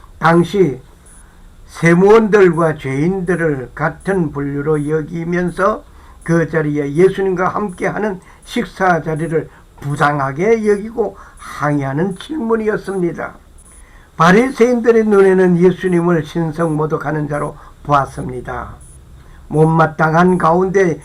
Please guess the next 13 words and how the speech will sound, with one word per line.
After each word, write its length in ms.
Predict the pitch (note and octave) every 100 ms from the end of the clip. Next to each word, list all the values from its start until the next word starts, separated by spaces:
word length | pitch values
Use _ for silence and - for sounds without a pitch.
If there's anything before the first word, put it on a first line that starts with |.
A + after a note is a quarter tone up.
| -
이 220 | F3+ F#3 E3+
식탁 540 | - G#3 - F#3 F#3+
자리를 440 | F3+ E3+ E3+ E3
보고 340 | D3 D#3 D3 - - - -
더더욱 800 | B2 C3 D3+ G3 A3+ B3 A#3 F3+
못마땅한 840 | F#3+ F3 E3+ D#3 F3 E3+ D3+ D#3
것이었습니다. 1000 | D#3 D3 - D3+ - C#3 - A#2 B2+ A#2 - - - - - - - -
십이 720 | - E3+ - - E3 D#3+ D3
절 280 | D3+ C3+ B2
말씀. 500 | A#2+ A2+ - A#2+ - - - - - -
예수께서 920 | F3+ A3+ - B3+ A3+ F#3 A#2+ A#2 - - - - - - - - - - _ -
그것을 640 | D#3+ G3 A3 A#3+ A#3 D3+
들으시고 600 | D3+ C#3+ C#3+ - - -